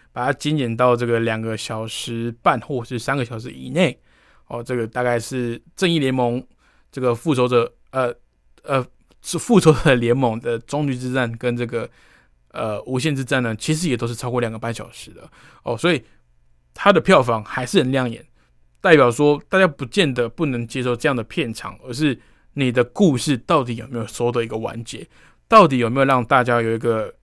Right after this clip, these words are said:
一个延续性，哦，一个信仰程度。哦，之前有提到嘛，其实漫威的这个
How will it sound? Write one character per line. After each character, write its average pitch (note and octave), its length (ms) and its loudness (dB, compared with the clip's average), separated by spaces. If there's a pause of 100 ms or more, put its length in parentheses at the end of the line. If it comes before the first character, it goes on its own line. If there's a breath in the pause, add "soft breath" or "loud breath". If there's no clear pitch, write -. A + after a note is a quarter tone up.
(160)
一 C3+ 100 -10
个 B2 80 -2
延 A#2+ 260 0
续 D#3 240 0
性， C3 260 0 (380 soft breath)
哦， A#2 180 -2
一 B2+ 40 2
个 B2+ 120 0
信 D3+ 300 0
仰 A2+ 180 -6
程 A#2 300 -6
度。 A#2+ 260 -2 (240 soft breath)
哦， B2+ 100 -6
之 D3 80 -4
前 F3+ 80 4
有 B2+ 80 4
提 A#2+ 180 -10
到 C#3 160 4
嘛， A2 160 -6
其 - 160 -8
实 D3+ 60 0
漫 F3+ 200 6
威 E3 120 8
的 D3 60 6
这 C#3+ 120 0
个 B2 360 6